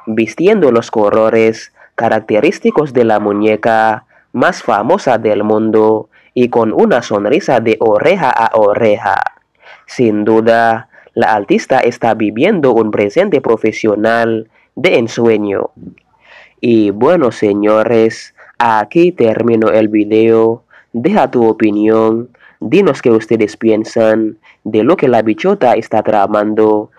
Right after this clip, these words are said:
o qué sorpresa ella tiene para nosotros. Dale me gusta, compártelo con tus amigos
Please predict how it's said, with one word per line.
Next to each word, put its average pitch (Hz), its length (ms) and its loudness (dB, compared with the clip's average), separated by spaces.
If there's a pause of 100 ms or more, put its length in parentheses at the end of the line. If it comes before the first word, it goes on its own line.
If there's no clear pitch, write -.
(200)
o 202 160 2
qué 131 140 -2
sorpresa 131 580 0
ella 117 380 0
tiene 165 320 0
para 113 200 0
nosotros. 104 920 -4 (400)
Dale 135 340 0
me 107 140 0
gusta, 110 720 -2 (220)
compártelo 117 600 0
con 120 160 -2
tus 110 220 -4
amigos 110 760 -2